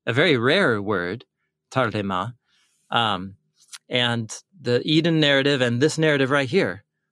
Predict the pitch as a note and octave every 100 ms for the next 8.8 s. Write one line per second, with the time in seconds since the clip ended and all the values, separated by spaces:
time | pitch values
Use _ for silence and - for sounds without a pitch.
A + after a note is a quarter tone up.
0 | - A2+ - E3+ D3+ B2 - D#3 C3 C#3+
1 | C3+ G#2 - - G#2 G2 G2 G2 D#3+ B2+
2 | - - - _ _ _ _ _ _ -
3 | D3 D#3 F3 E3 F3 G3 F#3 C#3+ F3+ G3+
4 | B2 A#2 D3 _ _ _ _ - C#3 -
5 | F3+ F#3+ F3+ C#3 E3+ D#3+ D#3+ D3 A#2 A#2
6 | - - _ _ _ _ _ _ C3 C3+
7 | B2 A#2+ _ C#3 C3 C3 C#3 C#3+ C3 _
8 | _ _ - D3 C#3 C#3+ A2 A#2+